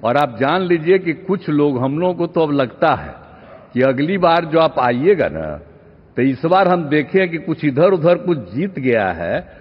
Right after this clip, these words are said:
अगली बार सब हारेगा, हमको पूरा भरोसा है।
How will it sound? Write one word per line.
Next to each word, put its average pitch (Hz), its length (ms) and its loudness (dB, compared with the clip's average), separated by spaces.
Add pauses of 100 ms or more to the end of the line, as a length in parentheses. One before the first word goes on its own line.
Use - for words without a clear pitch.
(200)
अगली 147 360 -2
बार 190 180 4
सब 262 400 2
हारेगा, 113 440 2 (480)
हमको 175 300 0
पूरा 262 340 4
भरोसा 151 520 2
है। - 360 -4